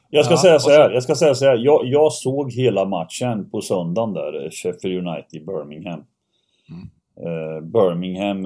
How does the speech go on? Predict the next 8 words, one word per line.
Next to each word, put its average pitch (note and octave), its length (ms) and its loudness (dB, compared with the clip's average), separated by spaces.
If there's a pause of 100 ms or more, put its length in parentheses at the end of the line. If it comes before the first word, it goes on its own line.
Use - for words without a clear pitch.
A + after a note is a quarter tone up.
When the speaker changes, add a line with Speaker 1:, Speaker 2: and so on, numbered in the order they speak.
Speaker 1:
lyckades F#2+ 480 -4
få F#2 120 -6
in F#2+ 120 -6
ett F2+ 140 -10
mål E2 220 -6
tidigt. E2 540 -10 (920)
Eh, D#2+ 680 -10 (920)
sen, F#2+ 380 -8